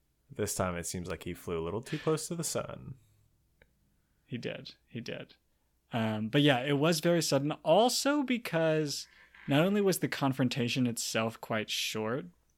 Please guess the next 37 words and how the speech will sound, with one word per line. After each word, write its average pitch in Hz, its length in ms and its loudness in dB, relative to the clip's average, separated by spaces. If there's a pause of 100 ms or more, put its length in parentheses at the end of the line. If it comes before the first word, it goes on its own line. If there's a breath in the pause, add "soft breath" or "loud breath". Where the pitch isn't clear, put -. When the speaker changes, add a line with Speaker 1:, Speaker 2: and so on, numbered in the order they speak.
(340)
Speaker 2:
which 139 320 4
I, 185 180 4
to 180 180 0
be 190 100 6
fair, 202 180 8
I 185 80 8
think 180 160 2
it 131 80 4
had 113 360 -2
to 147 100 -2
be, 156 180 2
'cause 135 180 -4
the 120 120 2
only 123 140 2
way 120 180 4
you 117 160 0
can 110 260 -2 (140)
beat 120 240 0
him 127 480 0
is 110 180 -2
with, 107 180 -4
like, 107 180 -2
a 101 80 -4
sudden, 107 640 0 (1300)
a 120 60 -8
sudden 117 540 0
thing. 147 360 0
Speaker 1:
Mm-hmm. 117 360 0
Speaker 2:
So 123 140 -2
I 110 40 0
think 123 120 4
it 117 80 -2
has 110 240 -2
to 139 60 -6
be 139 100 0
short. 143 460 -2 (480 soft breath)
Um, 113 500 2